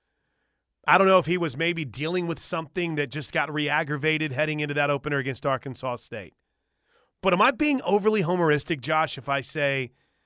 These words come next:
maybe having the opportunity to watch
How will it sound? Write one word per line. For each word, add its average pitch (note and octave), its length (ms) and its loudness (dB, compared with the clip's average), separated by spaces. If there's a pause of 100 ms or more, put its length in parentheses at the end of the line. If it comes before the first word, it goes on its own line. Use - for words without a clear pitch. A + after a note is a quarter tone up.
(1040)
maybe D3+ 480 -2
having D3 340 -2
the D#3+ 120 -2
opportunity D#3+ 1000 -4 (640)
to C#3 120 -8
watch C3+ 800 -2